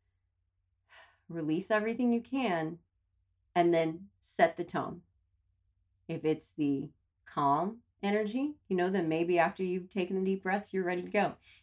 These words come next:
If it's the bouncy energy, maybe you need to bounce around a little bit and get some of that energy going.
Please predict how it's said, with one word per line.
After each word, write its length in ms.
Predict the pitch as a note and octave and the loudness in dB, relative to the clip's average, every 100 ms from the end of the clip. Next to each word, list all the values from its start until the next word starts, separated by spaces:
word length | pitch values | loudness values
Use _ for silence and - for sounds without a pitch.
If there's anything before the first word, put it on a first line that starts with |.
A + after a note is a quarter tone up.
| - | -4
If 160 | D#3 | 0
it's 180 | F3 E3+ | 0 -2
the 120 | - | -4
bouncy 460 | D3+ D#3 E3 - F#3+ | -2 -2 -2 -4 -2
energy, 380 | F#3+ G3 A#3+ B3 - - | 2 2 2 -2 -10 -6
maybe 240 | E3+ F3+ F#3 | 0 2 2
you 160 | G3 | 4
need 180 | G3+ G#3 | 4 2
to 40 | G3+ | 2
bounce 420 | G3 G#3+ G#3+ - | 4 2 0 0
around 280 | B3 E4+ B3+ | 2 4 2
a 40 | |
little 200 | E3+ D3 | 0 -2
bit 160 | C#3+ - | -4 -6
and 140 | E3 | -4
get 200 | E3+ - | -4 -4
some 140 | - F3+ | -2 0
of 60 | |
that 200 | F3+ - | 0 -2
energy 300 | E3+ D#3 F3 | -4 -4 -4
going. 380 | F#3+ D4+ F#3+ | -2 -2 -2